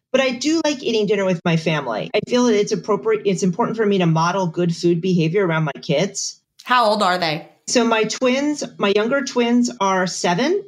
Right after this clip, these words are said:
Speaker 1: and my older twins are nine. And then my stepson is twenty-seven.
Speaker 2: Okay. So yeah, you've got some young ones around there. So definitely I can understand how you want to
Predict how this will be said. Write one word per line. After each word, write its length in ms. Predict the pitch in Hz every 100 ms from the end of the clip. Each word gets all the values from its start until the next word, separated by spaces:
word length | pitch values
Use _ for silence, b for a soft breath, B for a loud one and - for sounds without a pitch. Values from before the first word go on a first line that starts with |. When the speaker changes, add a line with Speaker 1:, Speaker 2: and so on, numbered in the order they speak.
| - 311
Speaker 1:
and 160 | 208
my 160 | 190 185
older 260 | 208 233
twins 320 | 226 220 214 196
are 140 | 165
nine. 560 | 151 143 160 240 349 - _ -
And 200 | 196 190
then 200 | 196 196 -
my 140 | 185 180
stepson 440 | 220 214 220 202
is 200 | - 175
twenty-seven. 600 | - 170 156 151 123 - - _ _ _ -
Speaker 2:
Okay. 380 | 151 - 147 -
So 200 | - -
yeah, 240 | 185 214 170
you've 240 | 180 254
got 260 | 320 - -
some 160 | 196
young 280 | 185 190 269
ones 240 | 220 180 160
around 280 | 151 147
there. 220 | 143 131 143
So 160 | 160
definitely 640 | 156 156 185 185 202 160 160
I 120 | 147
can 140 | 190
understand 480 | 160 156 156 165 156
how 100 | 165
you 140 | 156 160
want 280 | 156 -
to 280 | - 151 151